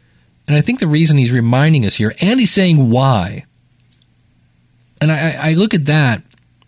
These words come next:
and as an, uh, somebody who teaches adults,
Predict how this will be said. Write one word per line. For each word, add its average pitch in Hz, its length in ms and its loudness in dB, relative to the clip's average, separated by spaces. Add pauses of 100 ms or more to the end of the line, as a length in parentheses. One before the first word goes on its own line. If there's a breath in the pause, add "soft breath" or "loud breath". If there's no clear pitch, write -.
(320)
and 151 160 0
as 175 300 0
an, 160 80 2
uh, 139 280 -2
somebody 170 320 0
who 156 80 2
teaches 151 340 0
adults, 120 640 -4